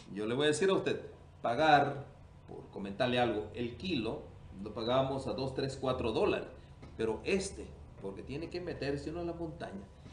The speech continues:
no vale dos, tres, cuatro dólares, vale tres veces más el valor. Imagínese usted. Y eso es lo que nosotros, eh, le ponemos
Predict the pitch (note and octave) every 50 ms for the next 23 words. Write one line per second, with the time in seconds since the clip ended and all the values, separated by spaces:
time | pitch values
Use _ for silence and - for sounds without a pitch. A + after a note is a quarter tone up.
0 | - - E3+ F3 E3+ D3+ C#3 C3+ C3+ C3 C3+ C3+ C3+ - - C3 B2+ - - B2
1 | B2 - A2 G#2 A#2+ D#3+ E3 B2 G2+ G2+ F#2+ F#2+ A2 B2 C3+ D3+ D3 - - -
2 | - - - D3+ D3 D#3+ E3 D3+ C3 A#2+ C3 D3+ D3+ D3 - E3+ - - B2+ A#2+
3 | A#2+ D3+ G3+ A#3+ - - - A#2 A2 G#2 F#2+ F#2 F#2 F#2+ - G3 F#3 - - -
4 | - - - - - - G#2 A2+ A#2 A#2+ F#3+ A#3+ B3 F#3+ C#3 C3+ - - A2+ -
5 | - - - - - - - - D#3+ F3 G3 A#3 C4 A#3 - A#3 A3+ A3 G#3 G3+
6 | - - D3 C#3 C3+ C3 - D#3+ D3 C#3+ - D#3 D3+ D3+ - - - - - -
7 | - - - - - - - - - - - G#2+ G#2 G#2 G2+ G2 F#2 - - -
8 | - - - - - - - - - - - - - - - - G#2+ - A#2 -
9 | A#2 A2+ C#3 G3 A3 G3 - - - - -